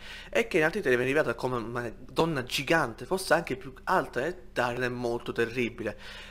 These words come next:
che sembrano quasi dei vampiri, che con suo culto sembra essere vampiri del luogo, che però rispondono a qualcuno. Infatti abbiamo visto Miranda anche parlare al telefono con qualcuno dicendo: "Non ti deluderò". E quando Miranda entra in contatto con Ethan, eh,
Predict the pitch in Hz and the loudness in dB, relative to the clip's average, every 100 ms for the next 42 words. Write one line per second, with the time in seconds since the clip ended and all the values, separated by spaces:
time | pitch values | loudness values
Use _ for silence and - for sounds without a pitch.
0 | - - 240 214 160 202 196 143 127 120 | -10 0 2 6 8 6 6 4 4 4
1 | 117 - 123 123 127 170 151 120 117 - | 0 -4 0 0 0 0 0 0 -4 -6
2 | 127 127 - 147 175 139 123 123 123 123 | -4 -4 -4 0 0 0 0 0 2 0
3 | 117 123 123 139 135 123 120 143 170 139 | 0 -4 -4 -2 2 4 2 4 6 6
4 | 123 113 131 117 113 107 107 - - - | 4 -2 0 2 4 2 -2 -8 -16 -18
5 | - - - - - - 156 170 123 - | -20 -20 -18 -12 -12 0 6 6 6 -2
6 | - 147 127 113 - 117 - 135 120 123 | 2 2 2 -2 -2 -6 -4 -4 -4 -4
7 | 120 117 - 110 117 113 110 113 - 110 | -4 -6 -6 -2 0 0 -2 -6 -6 -2
8 | 123 120 113 113 113 117 120 - - 117 | 2 2 0 -6 -8 -6 -6 -6 -4 -4
9 | 117 113 117 - - - 127 127 123 120 | -4 -4 -4 -6 -16 -12 -4 -2 0 2
10 | 120 117 110 107 - - - - - 233 | 4 4 4 2 -4 -16 -16 -18 -2 -2
11 | 202 - 180 147 165 151 120 180 160 123 | 0 2 4 4 4 4 2 0 0 -2
12 | 143 147 - 170 151 165 233 175 131 127 | -2 -2 2 0 2 -2 0 2 2 2
13 | 123 123 120 117 117 107 | 0 4 4 2 0 -10